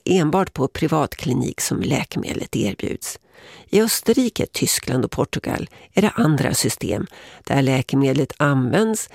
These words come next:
men ännu inte avgjorts om eller till hur stor del det kommer att subventioneras. Totalt räknar bolaget Eisai, som står bakom läkemedlet,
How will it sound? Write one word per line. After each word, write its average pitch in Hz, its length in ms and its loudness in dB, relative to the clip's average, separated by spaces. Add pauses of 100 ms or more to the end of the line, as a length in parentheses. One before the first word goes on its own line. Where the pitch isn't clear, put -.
(260)
men 208 380 2
ännu 220 320 2
inte 254 280 0
avgjorts 165 680 -2
om 240 540 2
eller 143 240 0
till 143 200 0
hur 147 140 2
stor 143 360 -2
del 320 380 0
det 117 100 0
kommer - 260 -4
att - 120 -8
subventioneras. - 1120 -2 (560)
Totalt 226 540 0
räknar 139 500 0
bolaget 131 640 0
Eisai, 127 600 0
som 135 380 0
står - 220 -2
bakom 151 400 2
läkemedlet, 127 640 -2